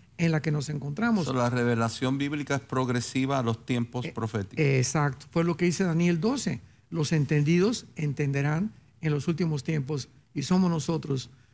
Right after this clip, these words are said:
Speaker 1: los que tenemos que entender todo. Ahorita es, yo estoy, yo me emociono porque es el tiempo en que el Espíritu Santo nos quiere revelar las cosas más escondidas, más recónditas de los últimos tiempos, Frank.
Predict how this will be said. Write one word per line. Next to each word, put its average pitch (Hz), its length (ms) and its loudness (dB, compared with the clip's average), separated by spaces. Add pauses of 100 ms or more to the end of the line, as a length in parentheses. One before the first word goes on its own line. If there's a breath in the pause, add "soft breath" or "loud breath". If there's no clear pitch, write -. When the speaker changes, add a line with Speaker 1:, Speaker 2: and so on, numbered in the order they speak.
(120)
Speaker 1:
los 156 160 -2
que 156 100 0
tenemos 170 380 2
que 175 80 -2
entender 156 460 0 (140)
todo. 175 260 4
Ahorita 175 420 2
es, 165 180 0 (380 soft breath)
yo 175 80 4
estoy, 185 400 2
yo 180 140 4
me 202 100 6
emociono 196 640 2
porque 175 240 -2
es 156 100 0
el 160 140 0
tiempo 190 340 2
en 165 60 2
que 156 80 0
el 151 60 2
Espíritu 165 420 0
Santo 190 420 0 (400 loud breath)
nos 160 180 0
quiere 190 400 4
revelar 160 440 2
las 160 120 0
cosas 175 300 0
más 220 300 2
escondidas, 190 600 2
más 208 240 2
recónditas 254 840 0 (380 soft breath)
de 165 100 0
los 160 200 0
últimos 165 360 0
tiempos, 147 340 0
Frank. 143 280 -8